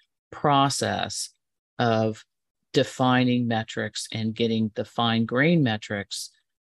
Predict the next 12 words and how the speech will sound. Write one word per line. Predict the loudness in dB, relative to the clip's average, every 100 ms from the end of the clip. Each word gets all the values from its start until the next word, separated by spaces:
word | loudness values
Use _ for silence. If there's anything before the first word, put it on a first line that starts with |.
| _
uh, | -4 -4 -4 -4
derived, | 0 0 2 2 2 2 2 -2 -4 -8 -14 _ _ _ _ -10
uh, | -6 -6 -2
and | 0 2
exposed | 0 -4 0 4 6 6 4 2 -2
that | -4 -2
are | -2
actually | -2 -2 -2 -4
contributing | -4 -10 -2 0 2 2 0 -2
to | -4 -6
the | -6 -8
team's | -8 -2 0 0 -2 -4 -6